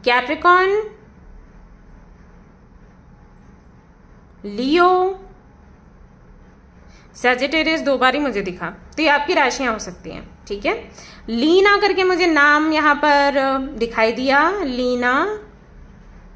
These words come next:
सौम्या, सुमन, इस तरीके के नाम है।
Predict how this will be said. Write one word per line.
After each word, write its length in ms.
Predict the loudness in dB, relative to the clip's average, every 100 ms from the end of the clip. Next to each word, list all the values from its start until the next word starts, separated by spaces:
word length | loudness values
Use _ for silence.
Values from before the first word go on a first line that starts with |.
| -20 -20 -20 -18 -18 -20 -20 -20 -20 -20 -20 -20 -20 -20 -20 -20 -20 -20 -20 -20 -20 -20 -18
सौम्या, 840 | -6 0 0 0 -2 -2 -2 -4 -4
सुमन, 540 | -2 0 0 0 -2
इस 160 | -4 -4
तरीके 300 | -6 -4 -6
के 80 |
नाम 240 | -4 -4 -6
है। 240 | -10 -14